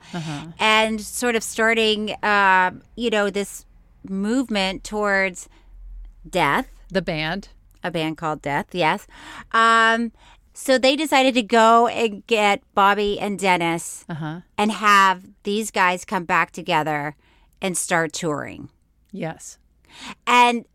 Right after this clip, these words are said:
Speaker 2: what's so crazy about this documentary is just hearing Bobby talk about his maintenance job.
Speaker 1: Bobby Senior.
Speaker 2: Senior,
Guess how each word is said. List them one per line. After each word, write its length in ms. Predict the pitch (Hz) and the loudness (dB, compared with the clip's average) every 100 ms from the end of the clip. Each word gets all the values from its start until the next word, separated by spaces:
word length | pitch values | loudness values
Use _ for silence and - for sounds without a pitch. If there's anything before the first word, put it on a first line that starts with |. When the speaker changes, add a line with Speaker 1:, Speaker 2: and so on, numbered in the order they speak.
| _ | _
Speaker 2:
what's 420 | 226 220 262 262 | -6 0 0 0
so 680 | - - - 247 233 226 226 | -10 -12 0 4 6 6 2
crazy 440 | - 214 208 208 196 | 0 -4 -2 -2 -2
about 380 | 180 170 165 - _ | 2 2 2 -2 _
this 220 | 185 170 | -4 -4
documentary 920 | 185 165 180 170 165 - 165 160 156 | -2 -2 -4 -6 -6 -4 -4 -4 -4
is 380 | - 170 160 156 _ _ _ _ _ _ _ _ _ - - _ - | -4 -4 -4 -8 _ _ _ _ _ _ _ _ _ -20 -20 _ -2
just 240 | 220 208 | -2 0
hearing 320 | 240 214 202 | 0 2 2
Bobby 340 | 185 185 190 185 | 2 2 2 -2
talk 240 | 202 180 | -2 -2
about 180 | 180 175 | -2 0
his 300 | 185 175 - _ _ _ - | -2 -2 -6 _ _ _ -8
maintenance 500 | 202 262 233 185 - | -2 -2 -2 -4 -6
job. 460 | 180 143 131 165 - _ - | -2 -2 -2 -6 -12 _ -2
Speaker 1:
Bobby 240 | 196 185 | 0 0
Senior. 500 | 170 196 165 160 165 _ _ - | -4 -4 -4 -6 -8 _ _ -20
Speaker 2:
Senior, 720 | - - 233 208 185 160 156 | -18 -4 -2 0 0 -2 -2